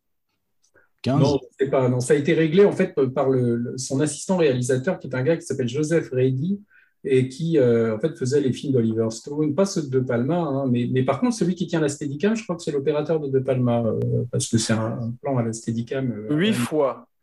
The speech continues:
Speaker 2: très De
Speaker 3: C'est un
Speaker 2: Palma.
Speaker 3: plan... Huit fois, c'est un plan séquence magnifique. J'adore les plans séquences, surtout comme, quand ils sont motivés comme ça, parce qu'effectivement, c'est the life, c'est la, c'est la mafia qui séduit Henry
Speaker 1: Mm.
Speaker 3: Hill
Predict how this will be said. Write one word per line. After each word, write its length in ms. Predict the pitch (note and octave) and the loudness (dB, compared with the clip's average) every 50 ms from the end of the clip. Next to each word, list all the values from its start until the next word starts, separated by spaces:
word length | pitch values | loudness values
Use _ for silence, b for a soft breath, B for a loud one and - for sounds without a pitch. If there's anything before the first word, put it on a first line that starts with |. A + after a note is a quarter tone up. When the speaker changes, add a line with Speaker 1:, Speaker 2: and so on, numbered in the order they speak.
| _ _ _ _ | _ _ _ _
Speaker 2:
très 100 | - - | -4 -2
De 60 | - D3+ | 0 0
Speaker 3:
C'est 80 | C3+ C#3 | 2 2
un 40 | C3+ C3 C3 | 2 2 2
Speaker 2:
Palma. 60 | B2 | 0
Speaker 3:
plan... 140 | A#2+ A#2+ B2+ C#3 C3+ - _ _ _ _ _ _ - | 0 0 -2 -4 -8 -18 _ _ _ _ _ _ -6
Huit 240 | - D#3 C#3+ D#3+ F3+ | -4 -2 0 0 0
fois, 200 | E3+ - G#3 A3 | 0 0 0 0
c'est 120 | G#3 - D#3+ | 2 0 -2
un 40 | |
plan 140 | D3 D3 D#3 | -2 -2 -2
séquence 340 | D3 - D3 D#3+ D#3+ D#3 - | -4 -4 -4 -4 -4 -4 -4
magnifique. 320 | D3 C#3 C#3 C3 - G#3 | -4 -4 -4 -4 -4 -4
J'adore 260 | F3+ C#3+ C3+ C#3+ E3+ D#3+ | -2 -2 0 0 0 -2
les 80 | D#3 | -2
plans 120 | C#3+ D#3+ C#3+ | -2 -4 -6
séquences, 360 | - C3 A#2 E3+ F3+ F#3 D#3+ | -6 -6 -4 -2 -2 -2 -4
surtout 280 | - - C3+ - - D3+ | -6 -12 -12 -10 -10 -10
comme, 300 | C#3 C#3+ A#2+ B2 A#2 A2+ - _ | -8 -8 -8 -8 -10 -20 -16 _
quand 180 | - C3+ B2 | -10 -10 -10
ils 60 | - C3 | -8 -6
sont 140 | - D#3 | -4 -2
motivés 380 | D3 C#3+ C#3+ C#3 - C#3 D3+ E3 | 0 0 -2 -2 0 0 0 0
comme 140 | D#3 C3+ B2 | 0 -2 -2
ça, 160 | - F#3+ F#3 | 0 -2 -2
parce 140 | E3 C#3 - | -2 -2 -8
qu'effectivement, 400 | - C3 - A#2+ - - C#3 D3+ | -12 -12 -14 -14 -10 -6 -6 -6
c'est 240 | C#3+ - C3+ B2 - B B B B | -6 -6 -8 -10 -10 B B B B
the 200 | - C#3 C#3 C3 | -10 -6 -4 -2
life, 420 | C#3+ C3 C#3+ E3 F#3+ F#3 D#3 C#3+ - | -2 0 0 0 0 0 -2 -4 -8
c'est 120 | - - C3+ | -8 -6 -4
la, 160 | B2+ B2 A#2+ | -4 -4 -6
c'est 140 | - - B2 | -6 -6 -6
la 80 | A2+ | -4
mafia 320 | A#2 B2 B2 - - F3+ E3 | -4 -4 -4 -2 -2 -4 -4
qui 160 | - - A#2 | -4 -6 -6
séduit 680 | - - - F3+ E3 D3 C#3+ D#3+ F3+ G3+ G3 E3+ - _ _ _ _ _ _ _ _ _ _ _ _ _ _ _ - | -6 -2 0 0 0 0 -2 -6 -4 -6 -6 -8 -12 _ _ _ _ _ _ _ _ _ _ _ _ _ _ _ -2
Henry 280 | E3 F3 F3 D#3+ D#3+ D3+ | -2 0 2 2 2 2
Speaker 1:
Mm. 60 | D3+ | 4
Speaker 3:
Hill 260 | F#3 G3 F3 C#3 C3 | 4 4 4 2 0